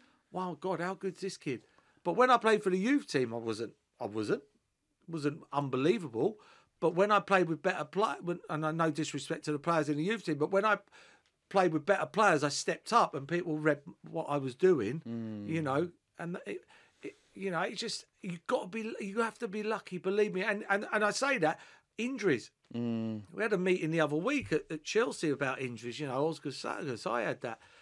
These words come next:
Speaker 1: you know, things like that, you know, you know, one of our,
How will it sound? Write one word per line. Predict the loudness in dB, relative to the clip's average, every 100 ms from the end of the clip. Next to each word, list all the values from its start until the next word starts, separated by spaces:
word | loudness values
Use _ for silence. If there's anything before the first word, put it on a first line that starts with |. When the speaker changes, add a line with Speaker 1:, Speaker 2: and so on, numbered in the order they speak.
| _
Speaker 1:
you | -4 0
know, | 0
things | -2 -4 0
like | 0 0
that, | -2 -2 -6
you | -6
know, | -2 -2 -2 _ _ _ -18 -4
you |
know, | 0 2
one | 2 2
of | 4
our, | 2